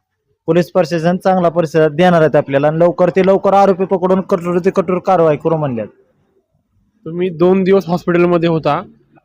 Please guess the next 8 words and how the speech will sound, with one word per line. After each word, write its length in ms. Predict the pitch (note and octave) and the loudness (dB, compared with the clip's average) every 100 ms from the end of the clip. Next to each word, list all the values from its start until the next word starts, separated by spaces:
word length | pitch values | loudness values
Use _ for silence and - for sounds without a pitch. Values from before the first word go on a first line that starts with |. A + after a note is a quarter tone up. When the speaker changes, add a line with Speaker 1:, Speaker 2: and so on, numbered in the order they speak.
| _ - | _ -10
Speaker 2:
आणि, 420 | C#3+ F3+ G3+ G3+ | -6 -4 -4 -6
अ, 360 | E3 D3+ D3+ D3+ | -6 -4 -4 -6
सर्व 280 | - G3 G#3 | -2 0 0
फॉलोअर्सच्या 580 | - G#3 G3+ F#3 - | 0 2 2 0 0
वेगवेगळे 280 | F#3+ F#3+ F#3 | 2 2 2
कमेंट 340 | E3+ F#3 F#3 F#3+ | 0 0 0 -2
होत 80 | E3 | -4
होते 280 | D#3+ F3 | -4 -6